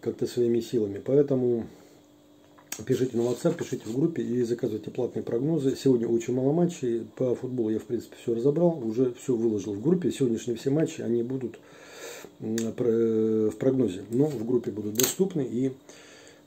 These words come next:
э, соответственно, с сопровождением. То есть у меня не просто пребывание в группе, но идет сопровождение, плотная работа с утра до вечера. Практически круглые сутки я нахожусь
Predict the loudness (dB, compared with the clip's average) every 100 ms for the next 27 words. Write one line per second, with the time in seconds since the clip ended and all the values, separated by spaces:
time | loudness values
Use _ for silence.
0 | -10 -6 -2 -2 -2 -4 -4 0 2 2
1 | 2 -2 -2 -2 -2 -2 -2 2 0 0
2 | -2 -4 -6 -8 -8 -4 0 2 2 2
3 | 2 2 2 0 0 -6 -6 -2 2 2
4 | 2 0 -4 -4 0 0 0 -2 -4 -6
5 | -2 0 2 0 0 0 -2 -2 -2 -2
6 | -4 -6 -4 -2 0 0 0 0 -2 -4
7 | -6 -6 -2 -2 -4 -6 -4 -2 0 0
8 | 2 0 -2 -2 0 -2 -4 -2 0 -2
9 | -4